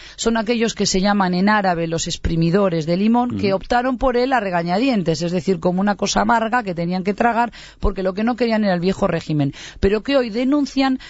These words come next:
Speaker 1: que Mursi ha sido un títere en manos de, el, del guía espiritual de los hermanos musulmanes, es decir, de la vieja guardia, de los ideólogos de esos hermanos musulmanes, herederos de un paradigma muy antiguo de Sayed Qutb,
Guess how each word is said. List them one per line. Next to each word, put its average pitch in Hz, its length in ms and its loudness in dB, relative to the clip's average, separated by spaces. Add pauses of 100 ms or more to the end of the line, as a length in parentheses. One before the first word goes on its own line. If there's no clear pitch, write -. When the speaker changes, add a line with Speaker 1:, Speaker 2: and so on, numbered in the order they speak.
(140)
Speaker 1:
que 233 160 2
Mursi 254 260 0
ha 226 80 0
sido 190 380 2
un 247 160 2
títere 269 480 0
en 196 80 -2
manos 185 340 0
de, 180 320 0
el, 165 320 0
del 165 200 0
guía 233 260 2
espiritual 170 600 -2
de 151 100 -2
los 147 180 -2
hermanos 165 340 0
musulmanes, 233 640 0 (220)
es 175 140 2
decir, 165 320 0
de 170 120 2
la 165 140 2
vieja 214 380 0
guardia, 196 640 0 (260)
de 175 160 2
los 175 280 0
ideólogos 190 840 2
de 180 80 -2
esos 180 240 -2
hermanos 175 420 0
musulmanes, 196 640 0
herederos 170 500 2
de 180 60 0
un 208 100 2
paradigma 165 560 0
muy 160 200 2
antiguo 160 500 0
de 139 80 0
Sayed 160 420 0
Qutb, 254 260 0